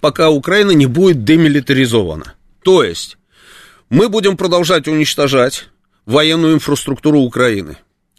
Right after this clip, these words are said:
Для того, чтобы все эти территориальные батальоны и вся остальная нечисть, которая там героически воевала восемь лет с российской армией, не стреляла в наших солдат и в спины, и всё вот это вот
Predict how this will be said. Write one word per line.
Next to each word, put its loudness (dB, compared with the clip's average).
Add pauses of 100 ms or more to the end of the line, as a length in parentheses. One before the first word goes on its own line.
(160)
Для 0
того, 0
чтобы -2 (200)
все 0
эти -8
территориальные 0
батальоны 0
и -2
вся -2
остальная 0
нечисть, -2
которая 0
там 0
героически -2
воевала 0
восемь -2
лет 0
с -12
российской -6
армией, -2 (440)
не 2
стреляла 0
в -4
наших -2
солдат -2 (280)
и 2
в -2
спины, 0
и -2
всё -2
вот 0
это -2
вот -4